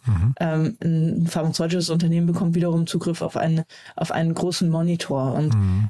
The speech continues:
Speaker 2: ähm, so haben wir das Interface zu unserem Ökosystem für jeden einzelnen Stakeholder individualisiert. Und es ist schon eher aufwendig gewesen und hat auch einige Jahre Zeit gedauert.
Speaker 1: Du hast vorhin die Life Science Unternehmen angesprochen. Ist das hinterher dann der, der interessanteste Revenue Stream für euch?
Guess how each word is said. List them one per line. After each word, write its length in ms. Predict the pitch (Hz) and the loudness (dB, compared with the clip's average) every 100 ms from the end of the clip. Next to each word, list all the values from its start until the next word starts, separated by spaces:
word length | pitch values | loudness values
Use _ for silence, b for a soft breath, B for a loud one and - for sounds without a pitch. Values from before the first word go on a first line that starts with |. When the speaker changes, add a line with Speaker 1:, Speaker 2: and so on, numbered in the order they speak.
| - | -2
Speaker 2:
ähm, 300 | 170 170 170 | -2 0 0
so 200 | 170 185 | 0 0
haben 160 | 220 208 | 0 0
wir 80 | |
das 160 | 185 165 | -2 -4
Interface 720 | - 254 277 214 - 165 165 | -2 -2 -2 -2 -2 -2 -2
zu 160 | - 165 | -4 0
unserem 260 | 180 170 | 0 2
Ökosystem 680 | 165 202 208 185 180 - 185 | 0 0 -2 0 -2 -2 -2
für 120 | - | 0
jeden 300 | 170 175 208 | 0 0 -2
einzelnen 400 | 214 175 175 175 | 0 -2 0 0
Stakeholder 580 | 170 165 170 185 170 165 | 0 -2 -2 0 0 0
individualisiert. 800 | 160 170 165 165 156 156 180 240 | 2 2 0 0 0 0 -2 -2
Und 120 | 220 202 | -2 -2
es 80 | |
ist 120 | 202 190 | -2 -2
schon 300 | 196 190 185 B B B _ | 0 0 -2 B B B _
eher 280 | - 196 165 | -4 -2 0
aufwendig 500 | 196 170 185 185 - | -2 -2 0 0 -2
gewesen 360 | 165 165 175 175 | -2 0 0 0
und 120 | 170 | 0
hat 160 | 185 - | 0 -2
auch 80 | |
einige 300 | 165 160 156 | -2 -2 0
Jahre 260 | 151 147 143 | 0 0 -2
Zeit 240 | - 131 | -2 -4
gedauert. 400 | - - 151 160 - B B B B B - | -4 -4 -4 -6 -10 B B B B B -2
Speaker 1:
Du 100 | 131 | 0
hast 120 | 120 | 0
vorhin 180 | 135 127 | 2 2
die 60 | |
Life 160 | 110 127 | 2 0
Science 280 | - 147 151 | 0 2 2
Unternehmen 460 | 147 147 147 147 | 4 4 4 4
angesprochen. 640 | 143 151 143 143 127 147 143 | 4 2 2 0 2 2 2
Ist 200 | 151 - | 0 0
das 140 | 131 | 0
hinterher 300 | 160 151 147 | 2 2 2
dann 140 | 151 | 2
der, 260 | 143 135 131 | 2 2 2
der 120 | 127 | 2
interessanteste 540 | 131 120 123 127 - 143 | 2 2 2 0 2 2
Revenue 320 | 135 156 156 | 4 4 2
Stream 240 | - 160 | 2 0
für 160 | - 151 | 2 2
euch? 260 | 170 202 | 2 0